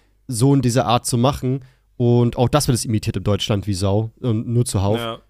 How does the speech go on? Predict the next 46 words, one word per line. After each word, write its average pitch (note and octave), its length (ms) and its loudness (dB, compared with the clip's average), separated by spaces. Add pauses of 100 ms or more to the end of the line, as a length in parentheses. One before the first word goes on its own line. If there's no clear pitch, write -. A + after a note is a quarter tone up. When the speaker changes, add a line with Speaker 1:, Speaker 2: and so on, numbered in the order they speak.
(120)
Speaker 1:
Und A#2+ 180 -2
da A#2 60 2
bin B2+ 140 2
ich C3+ 80 2
auch C#3 120 4
so, B2+ 140 2
fühl A3+ 240 2
ich - 100 -2
nicht. G2+ 160 -4
Ich D3+ 40 -2
hab - 80 -2
keinen F#3+ 180 -2
Bock, A3+ 160 0
ich - 100 -6
will A3 80 0
kein D#3 160 0
Geld B2 140 2
verschenken A#2+ 420 -4
und B2 80 -2
ich C#3 160 -4
will F3+ 80 4
auch E3 160 0
keine D3+ 460 0 (340)
Challenges, E3+ 540 2
ganz E3 240 -2
krasses E3 320 -2
Zeug F3 260 0
machen. E3 240 -4
Nein, F#3 220 -2
ich - 160 -8
will, E3+ 200 -4
ich E3+ 120 -6
will G3+ 80 -6
meine F#3 320 -6
Videos F3 260 -4
weiterhin C#3+ 260 -2
machen. B2+ 280 -4 (220)
Aber E3+ 160 6
mal D#3+ 60 4
gucken, C#3 520 2 (220)
es E3+ 140 2
ist - 80 0
egal. G#2 440 2 (180)
Notfalls, C#3 640 2
äh, A#2+ 420 4 (480)
ja, F#2 200 -2